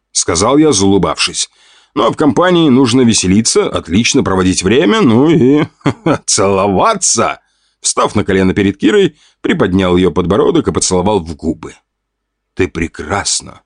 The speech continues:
сказал я ей. А мелкая едва раскрыла глаза и, что-то пискнув, присела да закрыла лицо. «Даже моё сердечко дрогнуло», — хихикала Вика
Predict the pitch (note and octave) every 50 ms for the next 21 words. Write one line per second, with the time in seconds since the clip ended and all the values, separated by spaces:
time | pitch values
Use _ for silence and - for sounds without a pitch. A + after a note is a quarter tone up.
0 | _ _ _ _ - - - F#2+ E2+ F2 E2+ E2 E2 E2+ D#2+ E2+ D#2+ D2+ D2+ D2
1 | - _ _ _ _ _ _ - G2 G#2+ C#3+ F#3 G3 E3 - D3 D3 C3 A#2+ C#3
2 | C#3+ C3+ C3 A2 - - - A#2 B2 A2+ G#2+ G2 G2 G#2 G#2+ G#2+ C3+ F#3+ - B2
3 | G2 - - - D#3 A#2 C3 B2+ A2 F#2+ - - G3+ G3 - - - D#3+ A#2 -
4 | _ - C3 G#2+ - - F3+ F#3 F3 E3 D3 A2 G2+ F#2 G#2 G2+ - - A2+ C3
5 | B2+ A#2+ A2+ G2+ E2+ - - E2 D#2+ D#2+ - _ _ _ _ _ _ _ _ _
6 | _ _ _ _ _ _ _ _ _ _ _ _ _ _ _ _ _ _ _ _
7 | _ _ - F#3 F3+ - - F3 E3+ E3+ F3+ E3 D3+ C#3+ - F#3+ F3 D#3+ C#3+ G#2
8 | - - - G2+ F#2 G#2 G2+ F2+ F#2 F#2+ F#2+ G2 G2+ G2 - _ _ _ _ _
9 | _ - - - F2 F2 E2+ - - F#2+ F#2 E2 D#2+ B2+ C#3+ C#3+ E3+ E3 D#3+